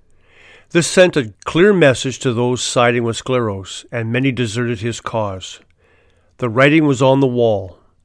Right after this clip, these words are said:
This rebellion would not last long without a clear, decisive victory against Basil's army. Skleros acted fast. He sought out the imperial forces and surprise attacked them,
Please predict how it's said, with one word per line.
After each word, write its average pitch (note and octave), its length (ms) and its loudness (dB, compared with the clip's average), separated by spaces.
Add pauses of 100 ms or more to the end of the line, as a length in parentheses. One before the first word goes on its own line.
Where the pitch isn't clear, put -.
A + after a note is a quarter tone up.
(120)
This C#3 220 -4
rebellion C3 540 0
would G#2+ 140 -4
not A#2 240 -2
last B2+ 360 -2
long A#2 260 0
without G#2+ 220 -6
a G#2+ 80 -8
clear, C#3 480 -2
decisive A#2+ 760 -4
victory G#2 540 -8 (300)
against B2 480 -6
Basil's A#2+ 520 -2
army. G#2+ 440 -4 (960)
Skleros D#3+ 640 2
acted C3 340 -2
fast. - 640 -6 (480)
He D3+ 160 -2
sought D3 360 4
out D#3+ 140 4
the C#3+ 80 0
imperial D#3 460 0
forces A2+ 680 -8 (400)
and B2 120 -6
surprise C3+ 520 0
attacked A2+ 420 -10
them, F#2+ 260 -14